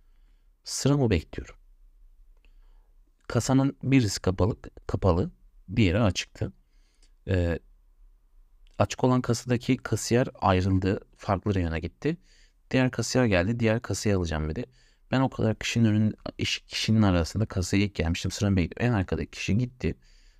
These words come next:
"Bu kasa açıldı." dedi. Çat o kasanın en önüne geçti. Şeylerini okuttu, ürünlerini okuttu. Ben en öndeki kişi olarak pat en arkaya düştüm. E şimdi böyle bir durumda şunu diyebilirsiniz. "Hakkını neden aramıyorsun kardeşim?"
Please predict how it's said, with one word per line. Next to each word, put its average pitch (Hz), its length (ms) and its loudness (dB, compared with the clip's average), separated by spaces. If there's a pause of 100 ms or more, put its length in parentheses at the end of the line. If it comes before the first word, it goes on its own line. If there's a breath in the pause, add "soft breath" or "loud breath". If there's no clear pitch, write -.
(140 soft breath)
"Bu - 60 -2
kasa - 300 -2
açıldı." 90 420 0
dedi. 90 340 -2
Çat - 260 -2
o - 100 -4
kasanın 90 340 -4
en 107 120 0
önüne 92 240 2
geçti. 92 440 -2 (420 soft breath)
Şeylerini 104 480 2
okuttu, - 380 -4
ürünlerini 101 400 2
okuttu. - 340 -2
Ben 113 180 2
en 113 120 2
öndeki 98 300 0
kişi - 240 -2
olarak 95 320 0
pat - 200 -2
en 101 140 0
arkaya 87 340 0
düştüm. - 300 -6 (920)
E - 40 -8
şimdi 156 300 2
böyle 143 160 4
bir 135 100 -2
durumda 139 380 2 (120)
şunu 127 300 2
diyebilirsiniz. 117 500 0
"Hakkını 98 440 -2
neden 101 220 2
aramıyorsun 78 440 -2
kardeşim?" - 420 -8